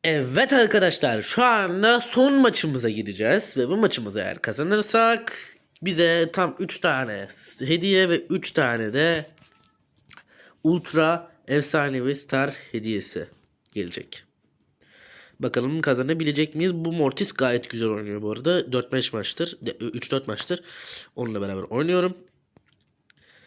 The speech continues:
Umarım şu anda da güzel oynar. E, Bo zaten burada gitmez. Bo yüzünden kaybedebiliriz. İnşallah kaybetmem. Yani kaybettiğim maçları koymak istemem bu videoya. Ama yapacak bir şey yok.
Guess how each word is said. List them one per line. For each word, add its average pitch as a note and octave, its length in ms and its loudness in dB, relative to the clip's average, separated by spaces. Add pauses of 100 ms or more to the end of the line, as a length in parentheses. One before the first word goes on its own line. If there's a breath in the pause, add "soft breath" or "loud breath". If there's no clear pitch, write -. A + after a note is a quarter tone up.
(360 soft breath)
Umarım B2+ 380 -2
şu - 160 -2
anda C3 280 -2
da E3+ 60 2
güzel D3 260 2
oynar. - 360 -2 (960 loud breath)
E, C3+ 140 0
Bo D3+ 180 8
zaten C3+ 500 0
burada B2+ 280 0
gitmez. A#2+ 680 -8
Bo A2+ 400 -2 (100)
yüzünden A2 400 -8
kaybedebiliriz. A2+ 720 -4 (1900 loud breath)
İnşallah D#3 300 0
kaybetmem. D#3+ 380 0
Yani B2 100 0
kaybettiğim C#3 420 -2
maçları C#3+ 280 -2
koymak D3+ 280 -2
istemem D3 420 -2
bu A#2 80 -4
videoya. A2+ 420 0 (720 soft breath)
Ama C3 400 -6 (1080 loud breath)
yapacak A#2+ 320 -10
bir - 60 -10
şey D#3 220 -4
yok. D3+ 160 -2